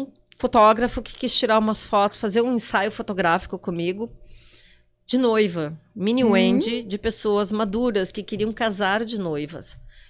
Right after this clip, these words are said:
Speaker 1: Eu, pra variar, como sempre fui revolucionária, na minha época, nos anos setenta, eu não casei de noiva, né?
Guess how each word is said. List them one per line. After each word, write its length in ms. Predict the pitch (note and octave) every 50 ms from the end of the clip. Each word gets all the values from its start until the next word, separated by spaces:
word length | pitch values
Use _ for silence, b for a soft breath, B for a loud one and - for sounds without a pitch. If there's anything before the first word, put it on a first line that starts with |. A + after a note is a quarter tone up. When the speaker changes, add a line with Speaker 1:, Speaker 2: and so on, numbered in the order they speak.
| b b - -
Speaker 1:
Eu, 160 | F#3+ F#3 F3+
pra 160 | F3+ F#3 E3+
variar, 340 | E3 E3+ F3+ E3+ D#3+ D#3 D#3+
como 220 | E3 - F3 E3 D#3+
sempre 260 | - - F3+ E3+ -
fui 160 | - - E3+
revolucionária, 880 | E3 F3 D3 D3+ D#3+ E3 D#3+ - - F3+ E3+ E3 D#3 D#3 D#3 E3+ F3 - - b b b b b b _
na 140 | - F3 F3
minha 240 | F3 F3 F#3 F#3+ F3
época, 300 | D#3+ E3 E3+ - - F3+
nos 180 | F3 E3 E3
anos 140 | F3 E3+ -
setenta, 380 | - F3 - - E3 E3 - E3+
eu 40 |
não 140 | E3 E3 G3+
casei 280 | A#3 - F#3+ - F3+ E3
de 140 | D3+ - D#3
noiva, 380 | D#3+ C#3 - - - - C#3
né? 260 | C3 C#3 C#3 D3 E3